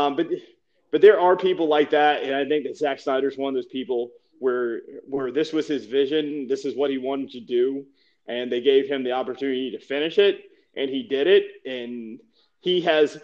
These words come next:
he might have done it, like, two years ago or three years ago, but it was, it was a project that's been done for four years, and he spent the last,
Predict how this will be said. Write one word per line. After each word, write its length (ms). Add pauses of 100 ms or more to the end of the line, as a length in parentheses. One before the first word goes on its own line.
(200)
he 140
might 240
have 160
done 200
it, 140
like, 180
two 220
years 320
ago 260
or 100
three 300
years 220
ago, 380 (320)
but 200
it 140
was, 240
it 80
was 100
a 60
project 400
that's 160
been 200
done 300
for 160
four 240
years, 440
and 120
he 160
spent 300
the 60
last, 480